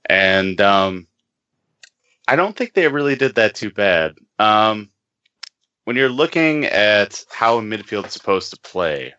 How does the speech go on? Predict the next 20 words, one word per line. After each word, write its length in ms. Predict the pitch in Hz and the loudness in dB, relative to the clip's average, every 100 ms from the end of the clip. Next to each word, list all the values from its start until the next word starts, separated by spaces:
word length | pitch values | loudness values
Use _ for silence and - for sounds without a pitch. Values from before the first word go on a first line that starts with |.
| _ | _
right? 320 | - 80 80 - _ - - - - _ - | -4 -2 -2 -4 _ -20 -20 -20 -20 _ -2
Uh, 400 | 95 92 95 87 67 | 2 4 4 2 2
they 140 | 110 | 0
have 500 | 110 123 123 113 - _ _ _ | 4 4 2 0 -12 _ _ _
two 180 | - 143 | -8 -8
functions, 880 | - 101 87 - 69 69 - - - _ | -4 -6 -6 -10 -12 -14 -16 -18 -20 _
or 160 | 95 92 | -4 -4
three 280 | - - 131 | -4 -2 -2
functions, 480 | - 82 - 73 | -2 -6 -8 -10
let's 200 | 73 76 | -10 -10
say, 240 | - 67 - - - - _ | -6 -8 -8 -20 -20 -20 _
right? 280 | 87 87 - | 0 0 -2
Keep 260 | - 135 - | -2 -2 0
the 120 | 139 | 0
ball, 380 | 95 85 87 95 _ _ _ _ _ _ _ _ _ _ _ | 2 2 0 -4 _ _ _ _ _ _ _ _ _ _ _
move 640 | 95 104 135 151 143 - _ | -2 2 4 4 2 -12 _
the 300 | 92 107 113 | -6 0 4
opposition 580 | 104 113 120 117 110 113 | 4 4 0 -4 -4 -4
defense 460 | 107 - 117 123 | -2 0 -2 -2
around 560 | 92 85 80 80 98 - | -4 -2 -2 -4 -8 -14